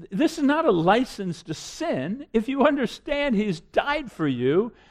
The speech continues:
sinning casually is anathema. We don't do that. But when we sin, because we're still in the flesh, we run back to the covenant. "He's promised to me. He's promised to me in his own blood. The blood of bulls and goats could not take away,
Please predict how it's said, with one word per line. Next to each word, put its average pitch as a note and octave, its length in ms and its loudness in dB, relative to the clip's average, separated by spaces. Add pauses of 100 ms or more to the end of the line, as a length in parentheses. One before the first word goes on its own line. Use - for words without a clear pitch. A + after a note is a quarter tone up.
(140)
sinning C4 680 0
casually G3 880 4
is G3+ 320 6
anathema. A#3 680 0
We G3+ 120 2
don't C#4 300 -2
do C#4 240 0
that. B2 400 0 (300)
But C4 140 4
when C#4+ 340 4
we A#3+ 140 0
sin, G#3+ 560 -2
because A3+ 360 2
we're G#3+ 100 -2
still C#4+ 400 -4
in G3+ 80 -4
the G3 60 -4
flesh, C4+ 480 -2 (240)
we A#3+ 140 0
run B3 220 2
back A#3+ 240 4
to A#3+ 100 2
the C4 100 -6
covenant. C4 460 0 (240)
"He's C4 180 6
promised D#4 540 2
to D3+ 80 -2
me. G2 260 -6 (400)
He's F#3+ 200 2
promised B3+ 420 2
to A#3+ 80 0
me A#3 140 2
in A3+ 80 2
his A3+ 160 2
own A3+ 220 2
blood. A#3 360 0 (300)
The G3 120 6
blood A3+ 260 6
of F3 120 2
bulls A#3+ 260 4
and G#3 100 -2
goats C4 260 4
could A#3+ 180 -2
not C4 200 0
take G#3+ 180 2
away, F3 220 2